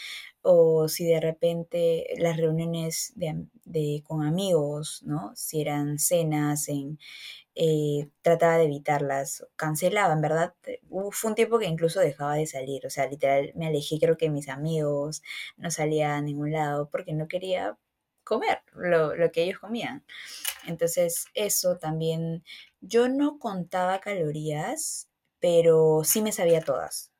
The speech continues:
O sea, a mí sí me daba flojera <laughs> contar las calorías, te soy honesta, pero,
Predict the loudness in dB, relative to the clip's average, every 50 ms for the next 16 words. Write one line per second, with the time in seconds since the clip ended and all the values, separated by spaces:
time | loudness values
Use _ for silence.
0 | _ -14 -12 -8 -8 -8 -10 -10 -16 _ _ _ _ _ -8 -6 -2 0 2 2
1 | 4 6 8 8 8 6 4 -2 4 6 6 6 6 6 2 2 2 2 2 2
2 | 4 6 8 8 10 12 10 10 10 10 2 2 2 2 2 2 4 4 2 2
3 | 0 -6 -10 -10 -12 -14 -18 _ _ 6 8 10 12 12 12 12 12 12